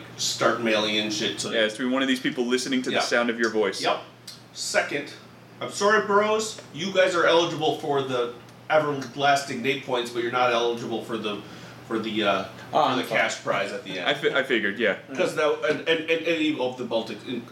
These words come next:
Speaker 1: Effect podcasters, 'cause then
Speaker 2: Yeah.
Speaker 1: that, then that's like, 'cause that just sounds fishy, you know?
Speaker 2: Yeah.
Speaker 1: Like, if we're like, "Hey, and Sadie won," like, it
Speaker 2: It
Speaker 1: would
Speaker 2: would
Speaker 1: be
Speaker 2: be
Speaker 1: weird.
Speaker 2: like,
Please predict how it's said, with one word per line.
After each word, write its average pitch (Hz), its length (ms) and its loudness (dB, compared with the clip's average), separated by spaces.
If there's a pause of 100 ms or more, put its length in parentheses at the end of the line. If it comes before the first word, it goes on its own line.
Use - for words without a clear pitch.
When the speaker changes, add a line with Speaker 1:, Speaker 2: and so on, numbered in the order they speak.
Speaker 1:
Effect 123 340 -2
podcasters, 95 680 -4
'cause 135 140 -2
then 127 180 2
Speaker 2:
Yeah. - 0 -
Speaker 1:
that, 160 260 -2
then 170 160 0
that's 165 200 0
like, 139 180 -2 (400)
'cause - 100 -6
that 175 180 0
just 165 200 -2
sounds 131 260 2
fishy, 98 440 -6
you 110 100 -8
know? 107 80 -4
Speaker 2:
Yeah. 107 240 2
Speaker 1:
Like, 139 220 0
if 160 80 -2
we're 160 140 2
like, 135 220 0
"Hey, 202 600 2
and 285 320 0
Sadie 285 520 0
won," 123 500 0
like, 123 160 -2
it 170 80 2
Speaker 2:
It - 100 6
Speaker 1:
would 175 120 2
Speaker 2:
would 151 80 -6
Speaker 1:
be 185 100 2
Speaker 2:
be 196 80 4
Speaker 1:
weird. 196 100 4
Speaker 2:
like, 151 300 0